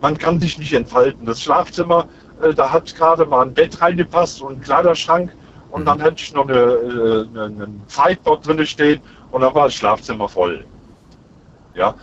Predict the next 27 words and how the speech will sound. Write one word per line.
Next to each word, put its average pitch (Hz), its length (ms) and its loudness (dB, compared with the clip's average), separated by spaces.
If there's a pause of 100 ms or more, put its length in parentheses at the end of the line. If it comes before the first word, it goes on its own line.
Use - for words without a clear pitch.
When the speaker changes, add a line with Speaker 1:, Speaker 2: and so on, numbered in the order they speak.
(120)
Speaker 1:
ein 147 320 0
Kleiderschrank 170 720 2
war 156 240 4
hier 160 240 0
so 147 140 -8
ein 147 80 -16
Kleiderschrank 156 600 0
von, 147 360 -4
äh, 143 200 2
der, 131 680 0
äh, 131 40 -8 (220)
so - 120 -10
ein 135 80 -10
Zweitürer-Kleiderschrank, 113 1400 0
also 117 200 -12
einen 117 100 -12
Meter 123 420 2 (140)
Breite 120 320 0
ungefähr. 92 580 -8 (180)
Speaker 2:
Mhm. 98 220 -8 (160)
Speaker 1:
Mehr 131 320 2
stand 135 380 -2
da 107 80 -4
nicht 117 200 -12
drinne 120 240 0
dann, 90 200 -10 (600)
ne? 104 160 -6